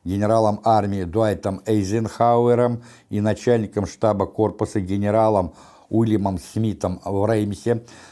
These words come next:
был подписан так называемый предварительный протокол о полной безоговорочной капитуляции германских вооруженных сил.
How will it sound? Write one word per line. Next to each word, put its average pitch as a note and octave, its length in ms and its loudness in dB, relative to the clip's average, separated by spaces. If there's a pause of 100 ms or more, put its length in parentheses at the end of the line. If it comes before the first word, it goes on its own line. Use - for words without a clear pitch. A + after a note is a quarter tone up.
был C3+ 240 2
подписан B2+ 720 0
так A#2 220 0
называемый A#2 600 2
предварительный A#2 800 0
протокол C3 680 0 (400)
о C#3 120 6
полной C3 520 0
безоговорочной G#2+ 800 -2
капитуляции G#2 720 0
германских G#2 800 -2
вооруженных F#2+ 600 -2
сил. C2+ 320 -12